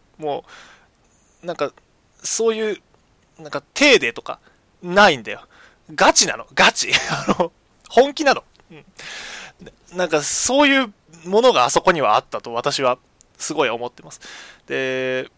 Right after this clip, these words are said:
なんか、すごい聞いてて、あ、なんかこれ、これは、こん-、こんな音声を、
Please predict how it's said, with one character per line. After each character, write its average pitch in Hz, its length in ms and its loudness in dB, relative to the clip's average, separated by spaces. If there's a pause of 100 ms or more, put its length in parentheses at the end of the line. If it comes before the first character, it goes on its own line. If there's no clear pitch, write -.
(600)
な 131 100 -20
ん - 20 -20
か、 101 220 -10 (420)
す - 240 -14
ご 127 160 -8
い 110 100 -16 (340)
聞 180 160 -10
い 196 40 -10
て 196 100 -10
て、 117 360 -4 (440)
あ、 117 140 -6
な 120 80 -8
ん 117 40 -14
か 120 120 -14
こ - 140 -8
れ、 185 180 -2 (220)
こ 113 120 -16
れ 107 60 -14
は、 - 280 -20
こ 180 280 -8
ん-、 277 280 -16
こ - 240 -8
ん 285 120 -12
な 269 160 2
音 254 220 2
声 104 280 -8
を、 104 340 -6